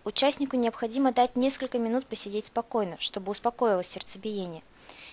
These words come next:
И во время проведения записи обследуемый не должен разговаривать, чихать,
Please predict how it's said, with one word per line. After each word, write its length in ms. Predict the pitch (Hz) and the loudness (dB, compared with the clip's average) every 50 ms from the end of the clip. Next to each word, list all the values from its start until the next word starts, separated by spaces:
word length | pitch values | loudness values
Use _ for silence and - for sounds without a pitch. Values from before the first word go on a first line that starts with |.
| - - | -14 -4
И 100 | - 208 | 0 6
во 100 | 196 208 | 6 8
время 260 | 208 220 220 208 214 202 | 8 8 6 4 2 2
проведения 560 | - 208 196 202 196 226 269 320 330 302 269 | 0 0 0 0 0 2 2 4 4 4 4
записи 460 | 214 214 202 - - - - - - - - - - - - | 6 4 4 4 2 -4 -4 -4 -6 -10 -18 -20 -10 -2 -2
обследуемый 840 | 190 - - - - - - 190 202 233 247 277 262 233 220 196 | -2 0 2 0 0 0 2 2 0 2 4 2 2 2 0 -2
не 180 | 196 190 220 262 | -2 -2 0 0
должен 340 | 233 220 208 208 214 214 208 | 2 2 2 2 2 0 -2
разговаривать, 640 | 208 208 214 254 240 185 185 185 190 196 185 196 - | -2 0 4 4 6 6 6 4 4 2 0 -6 -4
чихать, 480 | - - 269 - - 202 190 190 - - | -4 -4 -4 0 2 4 4 2 2 -4